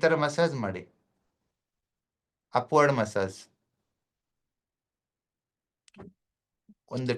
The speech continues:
ಟೆನ್ ಟೈಮ್ಸ್ ಅಪ್ವರ್ಡ್ ಮಸಾಜ್ ಮಾಡ್ಬಿಟ್ಟು ಆಮೇಲೆ ಒಂದು ಆರಿಕ್ಯುಲರ್ ಶೀಟ್ ನೀವೇ ನಿಮ್ಮ ಕನ್ನಡಿ ಮುಂದೆ ಕೂತ್ಕೊಂಡು ಹಾಕೋಬಹುದು. ನಾನ್ ನೋಡಿ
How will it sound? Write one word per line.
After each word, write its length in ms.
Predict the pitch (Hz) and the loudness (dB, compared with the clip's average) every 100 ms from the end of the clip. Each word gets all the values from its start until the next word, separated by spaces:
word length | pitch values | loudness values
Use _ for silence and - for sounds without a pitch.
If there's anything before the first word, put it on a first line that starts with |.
| - | 0
ಟೆನ್ 200 | 131 147 147 | 0 0 2
ಟೈಮ್ಸ್ 320 | 143 170 175 - - _ _ _ _ _ _ _ - _ _ 110 | 2 2 -4 -12 -20 _ _ _ _ _ _ _ -20 _ _ -4
ಅಪ್ವರ್ಡ್ 380 | 110 135 135 127 117 | 2 6 6 6 0
ಮಸಾಜ್ 360 | 113 127 120 117 | 4 4 4 0
ಮಾಡ್ಬಿಟ್ಟು 440 | 110 110 107 107 185 214 - _ _ _ _ _ _ _ _ _ - 117 | 0 0 -4 -2 -2 -2 -8 _ _ _ _ _ _ _ _ _ 2 4
ಆಮೇಲೆ 340 | 127 120 131 185 - _ _ 123 | 4 4 2 0 -2 _ _ -2
ಒಂದು 140 | 117 - 113 | 0 2 2
ಆರಿಕ್ಯುಲರ್ 460 | 113 120 117 117 107 | 2 0 0 0 0
ಶೀಟ್ 260 | 110 104 - - _ _ - 135 | -4 -6 -10 -20 _ _ -4 2
ನೀವೇ 260 | 151 165 165 | 6 6 4
ನಿಮ್ಮ 140 | 151 143 139 | 2 0 2
ಕನ್ನಡಿ 340 | 123 139 143 147 139 | 2 2 2 2 0
ಮುಂದೆ 220 | 135 139 - _ _ _ _ _ _ _ _ _ _ _ _ _ _ _ _ _ - | 2 0 0 _ _ _ _ _ _ _ _ _ _ _ _ _ _ _ _ _ -6
ಕೂತ್ಕೊಂಡು 500 | 139 - 127 143 175 - _ _ - | -6 2 2 4 0 -2 _ _ -2
ಹಾಕೋಬಹುದು. 520 | 110 - 110 98 92 - 120 | -2 0 0 0 -2 -2 0
ನಾನ್ 140 | 120 123 | 2 4
ನೋಡಿ 180 | 131 | 4